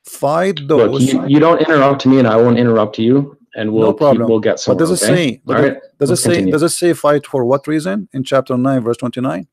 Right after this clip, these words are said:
Speaker 2: Okay, let's look at that first, and then I have one to show you.
Speaker 1: Hmm.
Speaker 2: Five, which one was it?
Speaker 1: Nine twenty-nine.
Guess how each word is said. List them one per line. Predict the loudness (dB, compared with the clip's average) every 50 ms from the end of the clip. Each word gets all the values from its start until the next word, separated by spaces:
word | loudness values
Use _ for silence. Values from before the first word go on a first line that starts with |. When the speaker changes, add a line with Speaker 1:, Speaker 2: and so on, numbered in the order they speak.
| _ _ _ _ _ _ _ _ _ _ _ _ _ _ _ _
Speaker 2:
Okay, | -12 -8 -4 -2
let's | 0 0 0 0
look | 0 0 0
at | 0 0
that | 0 0 0
first, | 0 0 0 0 0 0 0
and | 0 0
then | 0
I | 0 0 2
have | 2 2 2
one | 0 0 0
to | 0 0
show | -2 -2 -2 -2
you. | -2 -2 -4 -6 -8 -10
Speaker 1:
Hmm. | -14 -14 -14 -14 -18 _ -18 -16 -14 -14 -14 -16 -18 _ _ _ -16 -6 -2
Speaker 2:
Five, | 2 2 4 2 2 0 -6 -12 -18 _ _ _
which | 0 0 2 2 4
one | 4 4
was | 4 4 2
it? | 2 0 -2 -8 _ _ _ _ _ _ _ _ _ _ _ _ _ _ _ _ _ _ _
Speaker 1:
Nine | -6 -4 -2 -2 -2 -4 -6 -8
twenty-nine. | -8 -6 -6 -6 -6 -6 -8 -8 -8 -10 -14